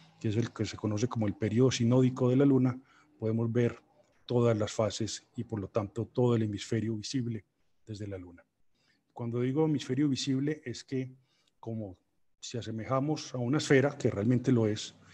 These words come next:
de una manera muy aproximada, solamente podemos ver un hemisferio de la Luna.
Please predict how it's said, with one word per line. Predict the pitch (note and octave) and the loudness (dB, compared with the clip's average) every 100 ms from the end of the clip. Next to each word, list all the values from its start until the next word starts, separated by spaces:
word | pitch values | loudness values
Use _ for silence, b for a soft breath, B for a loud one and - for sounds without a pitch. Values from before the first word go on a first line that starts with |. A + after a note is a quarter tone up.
| b b - | b b -4
de | |
una | A#2 | 2
manera | C3 A2 A#2 | 4 4 4
muy | B2+ | 4
aproximada, | B2+ B2+ - D3+ C3+ B2+ B2+ B B | 4 2 4 6 8 6 2 B B
solamente | - B2+ B2+ B2+ B2+ A#2+ | 0 4 6 6 4 0
podemos | A2 A2 A#2 | 0 0 0
ver | A2+ A#2+ - | 2 0 0
un | C3 B2+ B2 | 0 0 0
hemisferio | A2+ G#2 - A2 G#2+ | -2 -4 -2 -2 0
de | G#2 | -2
la | F#2 | -2
Luna. | F2 - | -8 -14